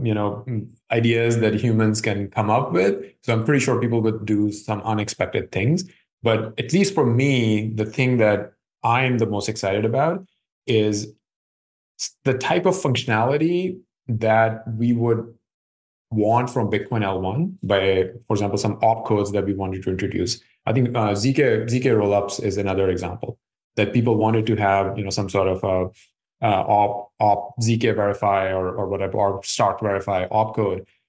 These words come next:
You can almost, like, build these type of primitives in Bit V M without requiring any changes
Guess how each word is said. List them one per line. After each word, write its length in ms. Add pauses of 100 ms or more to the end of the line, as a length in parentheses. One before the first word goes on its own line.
(180)
You 140
can 300
almost, 500
like, 280
build 460
these 420
type 260
of 200
primitives 520
in 240
Bit 220
V 160
M 320 (200)
without 360
requiring 420
any 220
changes 420